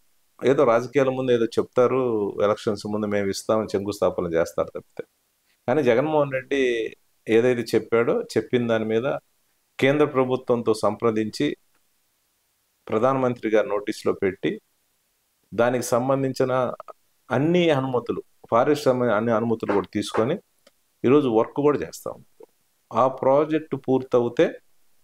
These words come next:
ఈ మూడు నియోజకవర్గాలకు సంబంధించి మాచెల్ల కానివ్వండి,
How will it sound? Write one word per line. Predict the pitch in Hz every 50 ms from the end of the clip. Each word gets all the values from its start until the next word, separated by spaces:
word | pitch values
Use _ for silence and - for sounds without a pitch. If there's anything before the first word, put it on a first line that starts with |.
| _ _ _ _ _ _ _ _ _ _ _ _ _ - -
ఈ | 131 143 139
మూడు | 127 123 127 139 160 165 165
నియోజకవర్గాలకు | 160 147 143 143 143 135 135 - - 131 120 113 110 117 110 110 -
సంబంధించి | - - 104 104 104 101 98 95 90 90 90 - 92 -
మాచెల్ల | - 98 98 104 104 - 127 123 117
కానివ్వండి, | 113 117 117 113 117 113 117 117 117 120 127 143 156 143 135 123 113 107